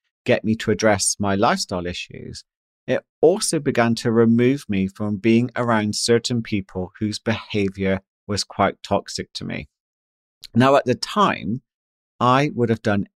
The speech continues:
anything to be accepted by these people. I people pleased my ass off to be liked, to belong. And looking back now, I thank God that I was not accepted.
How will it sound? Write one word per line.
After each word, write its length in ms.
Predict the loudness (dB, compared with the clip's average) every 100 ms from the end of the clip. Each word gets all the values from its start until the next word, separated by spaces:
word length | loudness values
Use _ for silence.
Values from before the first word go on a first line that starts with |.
| 0
anything 460 | 0 0 -2 -4 -2
to 80 |
be 120 | 0 0
accepted 580 | 0 0 0 -2 -4
by 180 | 0 0
these 240 | 0 -6 -8
people. 500 | -10 -10 -10 -12 -14 -6
I 300 | 0 2 0
people 380 | 0 0 2 0
pleased 460 | 0 0 0 0 -2
my 300 | 2 2 0 0
ass 320 | 0 0 -2
off 220 | -2 -4 _ _ _ -8
to 80 |
be 140 | -4 0
liked, 480 | 2 2 -2 -12 -12
to 60 |
belong. 480 | -6 2 4 4 0 -8 -20 -20 -20 _ _ _
And 120 | 0
looking 280 | 0 2 2
back 280 | 2 0 -2
now, 440 | 0 2 2 0 -2
I 180 | -4 -4 -8 -20 _ -12
thank 400 | -4 -2 -2 -8 _
God 440 | 2 4 4 0 -10 -10
that 180 | -4 -4 0
I 240 | 0 0
was 260 | 0 -4 0
not 380 | 0 2 0 -4 -8
accepted. 880 | -6 -4 -2 -4 -6 -12 -10 -10